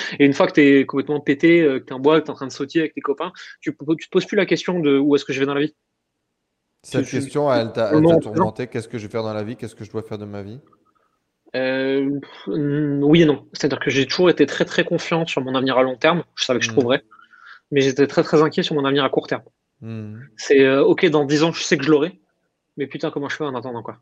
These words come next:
Speaker 2: Mais je fais quoi ? Ouais.
Speaker 1: Et c'est, c'est, et j'ai toujours eu une problématique avec, euh, ouais, être dans le moment présent, tu vois. Je suis quelqu'un qui est beaucoup dans sa tête, qui est beaucoup dans la planification, dans la réflexion et tout. Le moment présent, c'est un truc qui m'a suivi
Speaker 2: Jamais.
Speaker 1: longtemps. Ah.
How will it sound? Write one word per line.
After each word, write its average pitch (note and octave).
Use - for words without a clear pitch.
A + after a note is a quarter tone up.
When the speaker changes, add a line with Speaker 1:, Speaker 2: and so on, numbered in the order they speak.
Speaker 2:
Mais A#2
je A2
fais A#2
quoi ? -
Ouais. G2+
Speaker 1:
Et A2+
c'est, G#2+
c'est, -
et -
j'ai C#3
toujours F3+
eu F#3
une D#3
problématique C3+
avec, A2+
euh, A2+
ouais, B2
être C3+
dans C3
le C3
moment C3
présent, C3
tu A2
vois. A#2
Je -
suis -
quelqu'un D3
qui C#3+
est C3+
beaucoup C3
dans C#3
sa B2
tête, C#3+
qui -
est -
beaucoup B2+
dans D3+
la B2+
planification, C3
dans C3
la A#2+
réflexion B2+
et B2
tout. C#3
Le C#3
moment C#3
présent, D3
c'est D#3+
un C3
truc C#3
qui C#3+
m'a B2+
suivi C3+
Speaker 2:
Jamais. C3+
Speaker 1:
longtemps. B2
Ah. C3